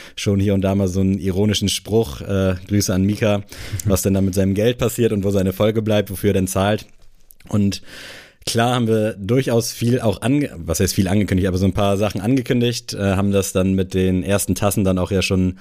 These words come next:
erfüllt und ich glaube, es gibt mittlerweile auch schon zehn Patreon-Folgen, also wir haben das nicht gemacht, um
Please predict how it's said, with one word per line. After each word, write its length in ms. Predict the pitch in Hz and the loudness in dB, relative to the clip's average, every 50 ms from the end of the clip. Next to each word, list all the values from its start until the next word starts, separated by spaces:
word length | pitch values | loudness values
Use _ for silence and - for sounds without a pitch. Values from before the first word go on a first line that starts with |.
| - - - - - - | -14 -20 -20 -20 -8 -2
erfüllt 480 | 98 92 - - 120 127 139 131 - | -2 0 0 2 0 2 0 0 -2
und 340 | 104 101 98 98 95 - - | -4 -2 -2 0 -2 -4 -6
ich 140 | 87 95 - | -8 -6 -2
glaube, 320 | 104 98 104 120 131 131 | 0 0 2 2 2 0
es 100 | 110 - | -2 -2
gibt 180 | - 131 120 120 | -2 -4 0 0
mittlerweile 380 | 117 90 98 87 92 92 90 | 0 0 2 2 2 2 2
auch 60 | 92 87 | 0 0
schon 180 | - 92 90 | 0 0 0
zehn 240 | - - 98 95 92 | 0 0 2 2 2
Patreon-Folgen, 640 | 90 98 95 90 92 87 85 - - 90 90 95 90 | 2 2 0 0 0 -2 -2 0 0 0 0 2 0
also 200 | 85 87 87 85 | 0 -2 -2 0
wir 100 | 92 92 | 0 0
haben 80 | 98 | 2
das 260 | 98 98 95 - - - - - - - - - - - | 2 0 -2 -2 -8 -12 -16 -20 -20 -20 -20 -20 -8 -2
nicht 300 | 107 107 120 123 - 117 | 0 0 0 0 0 0
gemacht, 360 | 117 107 107 104 107 - - | 0 2 2 0 -2 -2 -6
um 60 | 113 | -6